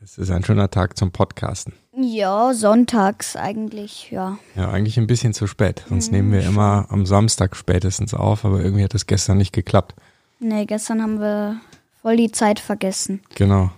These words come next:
Speaker 1: aber macht nichts. Heute ist auch ein gu-, jeder Tag ist ein guter Podcast-Tag.
Speaker 2: Ja.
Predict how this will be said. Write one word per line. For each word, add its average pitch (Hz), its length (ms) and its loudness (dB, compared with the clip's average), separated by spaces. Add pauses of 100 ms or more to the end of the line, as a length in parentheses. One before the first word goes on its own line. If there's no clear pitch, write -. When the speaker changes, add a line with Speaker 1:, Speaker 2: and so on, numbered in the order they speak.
(120)
Speaker 1:
aber 107 240 4
macht 95 240 0
nichts. - 240 -2
Heute 90 180 2
ist 90 80 -4
auch 90 160 0
ein 90 80 -2
gu-, 90 120 0
jeder 101 260 4
Tag 90 220 -2
ist 95 100 -4
ein 90 100 2
guter 90 260 0
Podcast-Tag. - 800 -6 (120)
Speaker 2:
Ja. 220 260 0